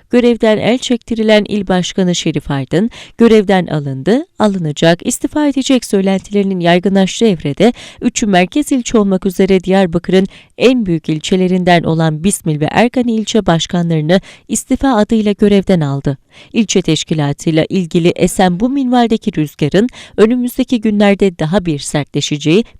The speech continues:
beklenirken Aydın'ın istifası, görevden alınması gündeme düştü. Parti Genel Merkezi'nin istemi doğrultusunda Şerif Aydın alındı.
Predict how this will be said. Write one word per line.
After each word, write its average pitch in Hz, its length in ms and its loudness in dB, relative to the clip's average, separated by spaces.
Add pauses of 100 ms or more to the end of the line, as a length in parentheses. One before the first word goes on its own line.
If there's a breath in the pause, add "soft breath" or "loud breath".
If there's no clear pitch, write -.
beklenirken 170 640 -2
Aydın'ın 254 420 2
istifası, 226 720 0 (240 loud breath)
görevden 214 440 4
alınması 147 680 -4
gündeme 247 420 -2
düştü. 139 380 -4 (360 loud breath)
Parti 180 260 2
Genel 190 280 2
Merkezi'nin 165 680 -2
istemi 190 440 -4
doğrultusunda 180 800 0 (240 loud breath)
Şerif 180 360 0
Aydın 160 300 -2
alındı. 214 440 -2